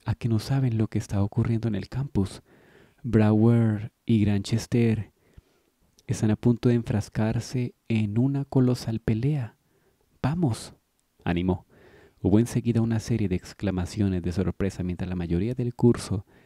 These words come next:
se arremolinaba hacia la puerta queriendo salir en estampida a curiosear. Bueno, les dejo este pequeño dato, anécdota y demás.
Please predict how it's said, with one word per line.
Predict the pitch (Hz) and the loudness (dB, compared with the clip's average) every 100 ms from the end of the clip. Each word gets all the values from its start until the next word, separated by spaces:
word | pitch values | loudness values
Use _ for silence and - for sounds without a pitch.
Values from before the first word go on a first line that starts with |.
| _ _ _ _ | _ _ _ _
se | - - | -6 -2
arremolinaba | 95 92 90 87 87 107 117 113 | 0 0 0 0 -2 -4 -4 -6
hacia | 107 107 | -6 -6
la | 101 | -4
puerta | - 107 104 113 | 0 0 0 -6
queriendo | - 104 101 120 120 | -4 -4 -2 -2 -4
salir | - 120 113 127 - - _ _ _ _ _ _ - | -2 -4 -4 -6 -8 -14 _ _ _ _ _ _ -4
en | 95 | -2
estampida | 95 - 95 87 - 110 120 110 - _ _ | -2 -2 -4 -4 -2 -2 -2 -6 -10 _ _
a | 98 | -8
curiosear. | - - 101 98 98 95 - 57 60 - _ _ _ _ _ _ _ _ _ _ _ _ | -8 0 4 4 4 0 -4 -8 -8 -14 _ _ _ _ _ _ _ _ _ _ _ _
Bueno, | 90 80 78 107 - _ _ - - - - - - | 0 0 2 -2 -4 _ _ -20 -20 -20 -20 -10 2
les | 95 87 | 4 4
dejo | 85 90 113 | 4 2 2
este | 120 135 | 2 0
pequeño | - 123 120 113 113 | -2 -2 0 2 0
dato, | 107 - - - - | 0 -6 -10 -12 -16
anécdota | - 90 82 80 101 104 - 95 | -6 -4 -2 -2 2 2 2 -2
y | 95 | -2
demás. | 78 55 - - | -4 -8 -14 -16